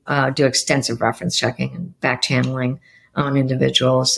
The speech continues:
And, you know, part of it, obviously, it starts with, uh, ethics and values and, and goes from there in terms of all their capabilities and skills and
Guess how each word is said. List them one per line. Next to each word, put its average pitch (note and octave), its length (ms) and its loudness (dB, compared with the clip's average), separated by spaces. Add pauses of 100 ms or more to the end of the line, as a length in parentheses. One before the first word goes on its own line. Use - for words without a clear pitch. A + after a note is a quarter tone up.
And, C3 340 -4
you C3+ 160 -2
know, B2+ 120 0
part C#3+ 260 2
of C#3 80 4
it, C3+ 80 4
obviously, C3 380 0
it - 40 -8
starts B2 400 -2
with, - 260 -2 (520)
uh, C3+ 340 0
ethics B2 300 -2
and C3+ 100 0
values C3+ 480 2
and, C3 340 -8
and C3 120 2
goes C3+ 200 2
from C3 120 -2
there C3 180 -2
in C3 80 -6
terms C3 240 -2
of - 100 -4
all - 140 -6
their A#2 200 -2
capabilities - 680 -4
and F3+ 80 -4
skills - 460 0
and - 160 -6